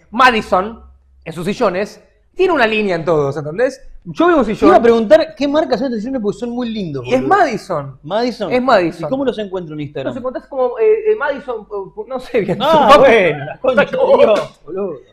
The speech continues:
Speaker 1: Sofá punto Madison, Madison punto sofá. Ahí está, ahí está, ahí está, Madison Sofás.
Speaker 2: Gracias.
Speaker 1: Chicos, vayan a buscarlo. Venimos a comprarte un micrófono.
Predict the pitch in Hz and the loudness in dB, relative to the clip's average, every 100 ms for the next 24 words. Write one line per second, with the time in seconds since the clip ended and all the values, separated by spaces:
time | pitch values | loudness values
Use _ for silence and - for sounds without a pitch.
0 | _ 240 226 311 262 226 262 269 226 202 | _ -2 0 0 -2 0 2 2 2 -2
1 | 240 240 208 175 170 151 170 226 226 269 | -4 -4 -6 -10 -12 -10 -6 -6 0 2
2 | 247 156 - - _ 190 208 190 175 160 | 4 2 -4 -20 _ -10 -4 0 2 0
3 | 139 - - 160 165 151 139 170 190 160 | -4 -12 -14 -10 -8 -8 -6 -6 -6 -8
4 | 139 131 151 151 - - _ _ _ 127 | -14 -8 -6 -6 -8 -18 _ _ _ -12
5 | 123 160 151 131 151 131 139 131 123 113 | -10 -10 -10 -8 -10 -10 -8 -8 -8 -12
6 | 143 196 143 147 165 165 156 160 156 | -14 -12 -12 -12 -14 -14 -8 -8 -10